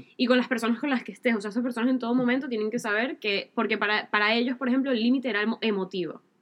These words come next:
O sea, el límite para ellos era emocional. Para ella estaba bien que él tuviese una relación física con otra persona, pero si él le dice, "No, que estoy tomándome aquí un café con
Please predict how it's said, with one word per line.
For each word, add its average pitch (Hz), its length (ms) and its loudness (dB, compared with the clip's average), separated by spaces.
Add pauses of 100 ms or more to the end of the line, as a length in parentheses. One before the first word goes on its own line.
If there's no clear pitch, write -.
O - 40 -20
sea, 202 100 -6
el 202 160 0
límite 254 340 0
para 240 140 0
ellos 262 160 0
era 220 80 2
emocional. 208 440 0 (600)
Para 240 240 6
ella 254 160 6
estaba 226 300 2
bien 233 260 4
que 220 340 4
él 202 280 2
tuviese 226 340 0
una 254 140 2
relación 233 580 0
física 240 320 0
con 202 100 -2
otra 202 160 -2
persona, 254 380 -2
pero 214 160 0
si 226 160 -4
él 214 140 2
le 233 80 0
dice, 233 260 -2
"No, 262 160 0
que 254 60 -12
estoy 220 180 -8
tomándome 269 380 0
aquí 240 180 -2
un 233 80 0
café 277 380 -4
con 240 240 0